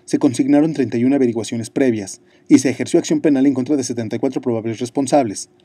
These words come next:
por abuso de autoridad, amenazas, lesiones, daños en propiedad ajena, homicidios y tentativa de homicidio. Por su parte,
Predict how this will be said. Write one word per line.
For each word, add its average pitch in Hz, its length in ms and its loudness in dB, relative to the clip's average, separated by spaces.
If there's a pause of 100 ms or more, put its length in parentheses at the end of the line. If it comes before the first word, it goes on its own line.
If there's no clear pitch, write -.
(200)
por 127 160 -2
abuso 117 280 0
de 135 80 2
autoridad, 120 480 0 (400)
amenazas, 120 640 -2 (260)
lesiones, 117 640 0 (260)
daños 143 300 2
en 139 80 0
propiedad 123 400 2
ajena, 110 380 -6 (280)
homicidios 147 680 4 (240)
y 156 80 2
tentativa 131 500 2
de 143 100 6
homicidio. 117 540 0 (560)
Por 135 160 -2
su - 140 -6
parte, 131 400 0